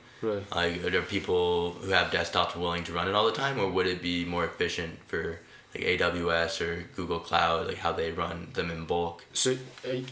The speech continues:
Speaker 1: you, you're maybe saying that for the average, like, person, let's say us,
Speaker 2: Mm.
Speaker 1: we don't really have, let's say,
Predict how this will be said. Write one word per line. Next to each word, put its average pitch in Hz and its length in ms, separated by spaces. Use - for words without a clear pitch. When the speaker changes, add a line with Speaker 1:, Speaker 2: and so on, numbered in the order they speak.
Speaker 1:
you, 143 240
you're 143 160
maybe 135 240
saying 131 360
that 120 440
for 135 180
the 123 140
average, 131 680
like, 104 280
person, 127 640
let's 113 140
say 113 140
us, 117 480
Speaker 2:
Mm. 98 360
Speaker 1:
we 123 100
don't 123 300
really 120 340
have, 107 460
let's 107 160
say, 104 320